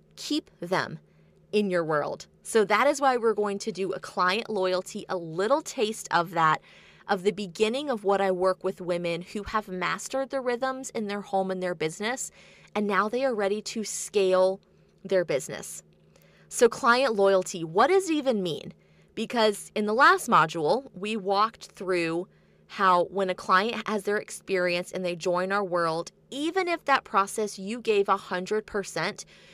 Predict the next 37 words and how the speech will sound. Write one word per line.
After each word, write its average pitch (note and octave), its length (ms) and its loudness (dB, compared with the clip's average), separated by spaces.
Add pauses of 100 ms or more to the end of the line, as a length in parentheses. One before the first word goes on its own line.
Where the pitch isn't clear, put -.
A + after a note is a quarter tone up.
(160)
you A#3 280 -2
will E4+ 180 -2
still C4 300 -2
have G3+ 240 0
some G#3 180 -4
clients G3 520 -2
that G3 180 2
will G3 180 0
leave F#3 260 -4
your F3+ 140 0
world. - 420 -6 (380)
They F#3 200 4
will A3 200 4
not B3+ 240 2
sign C4+ 220 -2
up - 160 -4
for C4+ 80 -6
your B3 160 -4
next C4 260 -4
program. F3+ 540 2
They F3 180 -4
will D#3 260 -2
not F3 220 4
buy A3 220 4
the A3+ 100 -6
next A3+ 300 -6
product, E3+ 480 0
and F#3+ 120 -4
that F#3+ 140 -2
is F#3+ 180 -4
totally A3+ 640 0 (320)
normal. F#3+ 540 0 (720)
They G#3+ 220 0
want A3 260 2
to D#4+ 60 -2
determine A3+ 520 -4
first, - 580 -2